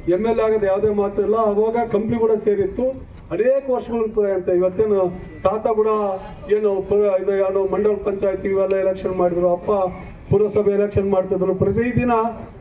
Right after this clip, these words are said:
ಏನು ಒಡನಾಟ ಏನೈತಲ್ಲ ಜನಗಳ ಮಧ್ಯೆ, ಮತ್ತೆ ಒಬ್ಬ ಪುರಸಭೆ ಸದಸ್ಯ ಅಧ್ಯಕ್ಷರ ಮಧ್ಯೆ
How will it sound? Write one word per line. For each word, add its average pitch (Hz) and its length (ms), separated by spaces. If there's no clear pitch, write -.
ಏನು 226 220
ಒಡನಾಟ 226 460
ಏನೈತಲ್ಲ 220 440
ಜನಗಳ 208 400
ಮಧ್ಯೆ, 214 380
ಮತ್ತೆ 208 340
ಒಬ್ಬ 196 140
ಪುರಸಭೆ 214 600
ಸದಸ್ಯ 214 380
ಅಧ್ಯಕ್ಷರ 202 440
ಮಧ್ಯೆ 196 580